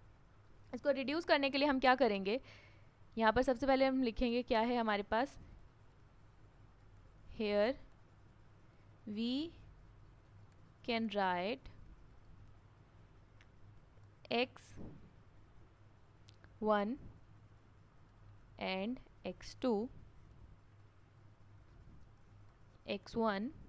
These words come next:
and एक्स टू का कॉम्प्लीमेंट, ठीक है,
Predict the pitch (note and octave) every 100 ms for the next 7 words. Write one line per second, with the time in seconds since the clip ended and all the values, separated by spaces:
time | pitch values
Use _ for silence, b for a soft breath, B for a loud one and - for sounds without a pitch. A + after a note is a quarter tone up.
0 | - - - - - - G3 F#3+ A3 C#4
1 | - G3+ - - - G#3+ B3+ D#4+ F3 E3
2 | E3+ E3 E3 - D#4